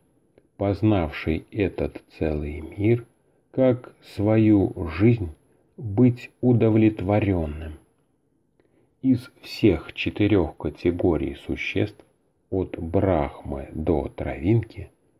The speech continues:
только человек знания способен к устранению стремления и отвращения. Редкий человек знает себя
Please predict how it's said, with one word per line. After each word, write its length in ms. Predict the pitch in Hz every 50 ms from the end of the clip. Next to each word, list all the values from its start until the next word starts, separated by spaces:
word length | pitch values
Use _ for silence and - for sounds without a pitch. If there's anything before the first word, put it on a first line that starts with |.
| _ _ _ -
только 520 | - 110 104 101 - - 110 104 101 98
человек 640 | 101 - - 113 104 104 101 95 98 87 80 - 78
знания 840 | 80 80 82 87 95 98 98 90 85 80 76 73 71 73 80 78 - _ _ _ -
способен 640 | - - - 80 76 76 - - 80 76 73 71 73
к 100 | - -
устранению 840 | 76 - - - - 71 67 67 76 92 107 107 90 80 76 71 - _ _ _ _ - - _ _ -
стремления 840 | - - 82 76 71 73 78 87 113 120 110 101 87 80 73 - - _ -
и 280 | - 120 117 113 - - -
отвращения. 1120 | 110 104 101 - - 92 92 95 92 90 - - - - - 76 69 69 71 73 73 - - _ _ _ _ _ _ _ _ _ _ _ _ _ _ _ _ _ _ _ _ _ _ _ _ _ _ -
Редкий 640 | 120 127 127 123 117 95 82 - - - 90 80 76
человек 800 | - - - 76 73 73 73 71 73 90 107 110 113 - - _ _ _ _ _ _ _ _ _ -
знает 600 | 123 107 110 127 131 123 110 95 85 82 76 76 -
себя 580 | - - - 76 76 - 90 101 104 98 -